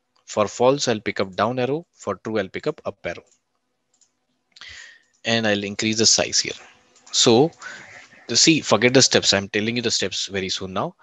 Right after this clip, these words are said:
When I drag the profit into label, and now you can tell me how many are not profitable. Three,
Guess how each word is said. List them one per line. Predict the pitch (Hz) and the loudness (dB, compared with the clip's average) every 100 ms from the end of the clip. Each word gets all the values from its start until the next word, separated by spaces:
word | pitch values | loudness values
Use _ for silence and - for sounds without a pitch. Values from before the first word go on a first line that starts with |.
| - - _ | -20 -20 _
When | 107 123 | -2 0
I | 160 | 0
drag | 120 107 117 123 | 0 0 0 -2
the | 135 | -6
profit | - 101 87 147 151 - - _ _ _ _ - | -2 -4 2 0 0 -6 -14 _ _ _ _ -2
into | 135 147 151 151 - - | -2 2 4 4 2 -4
label, | 107 101 113 90 139 - _ _ _ - _ _ _ _ _ _ _ _ _ _ - | 0 2 4 4 0 -4 _ _ _ -20 _ _ _ _ _ _ _ _ _ _ -2
and | 107 101 | 0 4
now | 113 | 6
you | 120 117 | 6 4
can | 113 110 | 2 2
tell | 98 | 2
me | 113 165 - - - _ | 0 -4 -8 -20 -20 _
how | - 120 | 0 2
many | 131 151 160 - | 4 2 0 2
are | 101 101 104 - _ - - | 4 4 2 -8 _ -16 -4
not | 104 110 - - | 0 2 0 4
profitable. | 90 - - 80 73 - _ _ _ _ _ _ _ _ _ _ _ _ _ _ _ _ _ _ _ _ _ _ _ _ _ _ _ _ _ _ _ _ _ _ _ _ - | 2 2 -4 -4 -6 -14 _ _ _ _ _ _ _ _ _ _ _ _ _ _ _ _ _ _ _ _ _ _ _ _ _ _ _ _ _ _ _ _ _ _ _ _ 0
Three, | 110 151 | 0 0